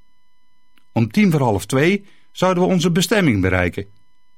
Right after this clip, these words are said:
Nog geen minuut later zagen we om ons heen de eerste vuurballen opdoemen. Ze zagen er onschuldig uit,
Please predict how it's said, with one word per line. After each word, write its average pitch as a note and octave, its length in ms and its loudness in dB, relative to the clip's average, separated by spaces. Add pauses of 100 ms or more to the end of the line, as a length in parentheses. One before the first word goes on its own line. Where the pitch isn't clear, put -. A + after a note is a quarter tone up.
(1400)
Nog A#2 180 -2
geen G2+ 140 -2
minuut A2+ 260 2
later C#3+ 500 -2 (100)
zagen D#3+ 340 -2
we D3 100 0
om C#3 180 0
ons G2+ 140 -2
heen E3 260 0
de A#2+ 100 -6
eerste E3 360 0
vuurballen C3+ 520 0
opdoemen. F#2 480 -2 (1300)
Ze - 220 -12
zagen G#2 340 0
er A2 140 -6
onschuldig B2 560 0
uit, D3 360 -2